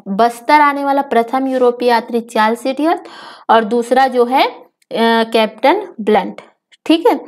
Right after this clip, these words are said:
और ये दोनों जो है, जो, अ, यूरोपीय यात्री जो बंकिम जी भोसला के शासन काल में ही जो है छत्तीसगढ़ आते हैं। क्लियर? आगे चल-, चलिए देखते हैं, आगे शासक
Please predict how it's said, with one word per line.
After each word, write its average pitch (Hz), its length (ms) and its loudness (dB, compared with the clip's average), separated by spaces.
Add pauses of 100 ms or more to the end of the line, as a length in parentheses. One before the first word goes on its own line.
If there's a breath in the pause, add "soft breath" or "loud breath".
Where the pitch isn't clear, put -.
(380 loud breath)
और 247 100 4
ये 277 160 -2
दोनों 240 460 4
जो 311 180 2
है, 320 220 4
जो, 294 360 2
अ, 233 240 4
यूरोपीय 233 520 2
यात्री 277 380 0
जो 294 160 0
बंकिम 233 640 0
जी 302 140 0
भोसला 220 640 0
के 294 160 -6
शासन 240 520 -4
काल 220 400 -2
में 247 120 -4
ही 254 140 -4
जो 226 120 -2
है 302 260 -2 (460 loud breath)
छत्तीसगढ़ 226 720 0 (260)
आते 196 380 -2
हैं। 196 320 -14 (640)
क्लियर? 311 360 2 (500 loud breath)
आगे 262 400 2
चल-, 311 280 -2
चलिए 294 300 0
देखते 262 380 0
हैं, 294 240 2
आगे 226 340 -2
शासक 262 420 0